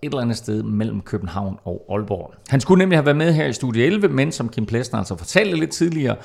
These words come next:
så gjorde et aflyst fly, at han ikke nåede her omkring.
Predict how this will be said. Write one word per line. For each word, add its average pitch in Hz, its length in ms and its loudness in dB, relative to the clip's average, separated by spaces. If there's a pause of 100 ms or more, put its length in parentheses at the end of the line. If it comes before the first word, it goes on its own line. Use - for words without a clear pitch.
(300)
så - 240 -2
gjorde 113 400 -2
et 101 100 -8
aflyst 117 520 -2
fly, 202 280 2
at 110 140 -2
han 110 160 0 (120)
ikke 131 360 0
nåede 107 240 0
her 107 220 -4
omkring. 170 440 0